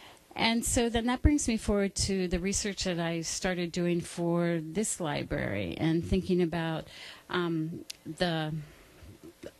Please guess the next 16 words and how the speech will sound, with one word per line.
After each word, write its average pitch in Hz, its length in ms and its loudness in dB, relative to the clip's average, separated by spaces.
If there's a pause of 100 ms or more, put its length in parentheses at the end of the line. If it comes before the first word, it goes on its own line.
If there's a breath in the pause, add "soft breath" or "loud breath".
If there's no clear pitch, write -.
(840)
spine 175 680 2
of 165 180 0
the 165 80 -6
book 165 260 -4
tower 156 480 0
and 180 160 2
the 180 40 4
historic 185 540 -2
reading 170 300 0
room, 160 220 -2
which 160 180 -8
is 165 100 -10
so 180 220 -6
beautifully, 165 600 -2
beautifully 156 500 0
renovated, 147 720 0